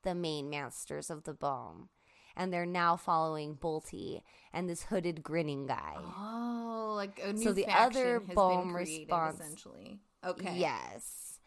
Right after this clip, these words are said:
Speaker 1: And then the other bomb response, "Serve the right masters. That's the universal truth, regardless which era you live in." <laughs>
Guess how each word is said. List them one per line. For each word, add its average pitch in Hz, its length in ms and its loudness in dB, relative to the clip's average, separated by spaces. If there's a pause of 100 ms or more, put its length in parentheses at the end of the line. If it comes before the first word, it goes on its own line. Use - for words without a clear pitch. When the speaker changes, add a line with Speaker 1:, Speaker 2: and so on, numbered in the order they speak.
(500)
Speaker 1:
And 220 200 4
then 220 260 6
the 202 180 2
other 247 260 4
bomb 190 300 2
response, 160 480 -4
"Serve 196 480 2
the 196 100 0
right 165 300 2
masters. 170 640 -6
That's 185 300 4
the 185 60 0
universal 175 680 2
truth, 233 680 -4
regardless 180 580 2
which 196 400 4
era 151 280 0
you 151 240 -4
live 160 260 2
in." 95 300 -6
<laughs> 269 1500 0